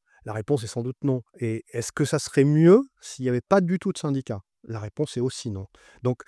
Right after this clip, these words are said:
nous, on invite les gens à faire ce constat de bon sens, de dire que si les syndicats sont utiles, eh bien, il faut que les syndicats soient plus puissants et que donc, on leur donne la possibilité d'exister.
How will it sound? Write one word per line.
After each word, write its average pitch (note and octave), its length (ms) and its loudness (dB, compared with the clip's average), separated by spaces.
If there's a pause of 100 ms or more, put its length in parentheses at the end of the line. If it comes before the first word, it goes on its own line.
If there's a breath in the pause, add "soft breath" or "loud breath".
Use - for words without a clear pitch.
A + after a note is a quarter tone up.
(200 soft breath)
nous, D3 160 8
on D#3+ 180 4
invite E3+ 360 2
les C#3 100 2
gens F3 180 -2
à E3 80 2
faire - 220 -8
ce A2+ 600 -4
constat C3+ 300 -2
de D3+ 60 -2
bon B2+ 160 -2
sens, F#3+ 360 -2
de B2+ 80 2
dire D3 200 -2
que B2+ 100 -4
si - 300 -4
les F3+ 100 4
syndicats D3 420 -2
sont A#2+ 200 -6
utiles, D3 400 -2 (100)
eh E3+ 80 6
bien, E3 260 4
il D3 100 2
faut - 180 2
que - 120 -2
les C3 120 2
syndicats B2+ 400 -2
soient B2 240 -2
plus D#3+ 180 -2
puissants B2+ 380 -6 (360 soft breath)
et A#2+ 60 -6
que - 160 0
donc, D3 340 0
on B2+ 60 0
leur B2 160 0
donne B2+ 500 0
la A2 140 -2
possibilité E3 640 2
d'exister. C3 500 0